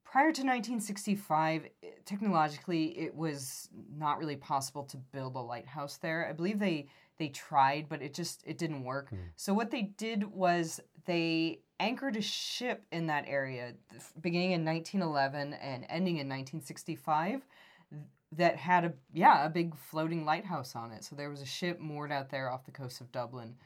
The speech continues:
Speaker 1: that acted as a lighthouse. And then in nineteen sixty-five, they built a new lighthouse, but it's a floating lighthouse. It's,
Speaker 2: Mm-hmm.
Speaker 1: it's not,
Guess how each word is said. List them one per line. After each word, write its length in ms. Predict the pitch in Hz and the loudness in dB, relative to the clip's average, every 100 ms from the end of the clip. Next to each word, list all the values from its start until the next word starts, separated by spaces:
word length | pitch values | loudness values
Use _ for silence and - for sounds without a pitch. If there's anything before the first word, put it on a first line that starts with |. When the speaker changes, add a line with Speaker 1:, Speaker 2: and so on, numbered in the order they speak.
| _ - | _ -8
Speaker 1:
that 120 | - | -4
acted 260 | 135 151 135 | -4 -4 -6
as 120 | 123 | -6
a 40 | |
lighthouse. 800 | 127 120 127 135 120 123 - - _ _ _ _ - | -6 -6 -8 -8 -8 -8 -16 -18 _ _ _ _ -10
And 180 | 156 160 | -4 -2
then 260 | 156 156 | 0 -2
in 200 | - 160 | -4 -4
nineteen 340 | 175 190 202 202 | 0 0 2 0
sixty-five, 1120 | 202 - 180 170 - 226 240 202 180 208 247 - _ _ - | -2 -6 -6 -6 4 6 8 8 6 2 -2 -16 _ _ -2
they 520 | 175 170 165 165 165 - _ _ 147 | 4 4 4 2 0 -6 _ _ -6
built 460 | 156 147 151 - - _ - | 0 0 -2 -8 -14 _ -8
a 100 | 147 | -6
new 760 | 147 151 160 180 220 226 220 - 143 | -6 -4 -2 2 2 0 -4 -2 4
lighthouse, 580 | 147 123 131 135 190 | 4 4 0 -2 -2
but 120 | - 190 | 0 0
it's 140 | 190 | 0
a 40 | |
floating 540 | 185 - 190 196 196 147 | -6 -4 0 4 4 2
lighthouse. 600 | 143 135 127 101 - - | -4 -4 -10 -12 -14 -12
It's, 160 | 160 - | -10 -8
Speaker 2:
Mm-hmm. 80 | 170 | -8
Speaker 1:
it's 160 | 170 - | -8 -2
not, 360 | 180 180 170 | 2 2 2